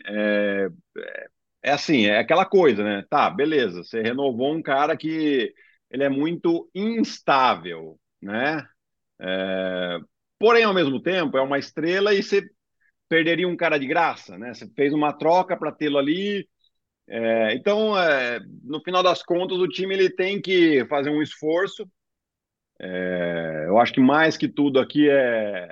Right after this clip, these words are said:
é, é também a, a habilidade do técnico de chegar e conversar com o jogador,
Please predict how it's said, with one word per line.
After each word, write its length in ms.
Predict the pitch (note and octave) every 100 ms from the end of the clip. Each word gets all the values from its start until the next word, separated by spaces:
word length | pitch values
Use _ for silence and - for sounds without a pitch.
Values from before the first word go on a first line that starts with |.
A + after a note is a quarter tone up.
| -
é, 480 | G2 G2+ F#2 - A#2
é 40 |
também 360 | C3+ B2+ D3+ D3
a, 80 |
a 360 | C3+ B2 A2+ A#2+
habilidade 640 | A#2+ C#3 C#3 C3+ D#3 D#3 D#3+
do 140 | D#3
técnico 720 | - D#3 E3 - C3+ A2 A2+
de 100 | A2
chegar 320 | D3 B2 C3+
e 60 | C3+
conversar 720 | C3+ C3 B2+ A2+ - E3 F3
com 180 | C3+ B2
o 80 | A2
jogador, 720 | B2 A#2+ G2+ A2+ B2+ C3+